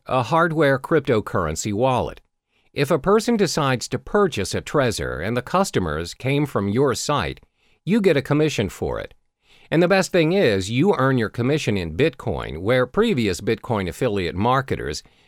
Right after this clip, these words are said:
have reported reasonable values of Bitcoin being paid to them. I've already listed the possible methods to earn your Bitcoins. Always remember, whatever method you choose to venture into, there's no such thing as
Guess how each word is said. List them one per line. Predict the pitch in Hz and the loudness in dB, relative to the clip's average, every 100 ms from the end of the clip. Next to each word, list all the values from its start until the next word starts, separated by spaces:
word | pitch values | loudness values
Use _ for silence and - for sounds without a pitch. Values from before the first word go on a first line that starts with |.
| - | -4
have | 143 | 0
reported | 151 135 180 156 135 | 0 2 0 2 0
reasonable | 160 208 175 151 110 101 | 2 2 2 2 2 0
values | 92 110 127 90 76 80 | 0 -2 -2 -2 -4 -4
of | 123 101 | -4 0
Bitcoin | 131 160 - 67 78 87 | -2 -2 -6 -6 -4 -4
being | 107 110 | -2 -2
paid | 110 123 135 | -2 -2 -2
to | 107 | -2
them. | 67 52 50 _ _ _ _ _ _ _ _ _ - | -6 -8 -12 _ _ _ _ _ _ _ _ _ -12
I've | - 185 | 0 2
already | 220 247 233 139 | 4 6 4 4
listed | 135 147 139 101 | 4 4 2 -2
the | 90 | -2
possible | 131 123 107 98 87 | 0 0 0 -2 -2
methods | 92 110 98 76 - | 0 -2 -2 -8 -6
to | 104 | -2
earn | 123 123 | 0 0
your | 98 | 0
Bitcoins. | 78 120 110 - 80 55 - - _ - | -2 -2 -4 -6 -6 -6 -10 -14 _ -4
Always | 113 160 202 208 | 2 4 4 2
remember, | 156 131 127 107 87 | 2 2 2 0 0
whatever | 82 98 110 135 190 | 0 0 0 2 2
method | 196 170 160 | 2 0 -2
you | 123 120 | -2 -4
choose | - 160 123 | -2 0 0
to | 101 | -2
venture | 87 113 101 107 | -2 -2 -2 -2
into, | 107 104 80 57 - _ - - | -2 -4 -6 -8 -12 _ -10 2
there's | 143 135 | 4 4
no | 165 | 4
such | 190 196 175 - | 4 2 -2 -2
thing | 98 87 | -2 0
as | 113 131 | -2 -4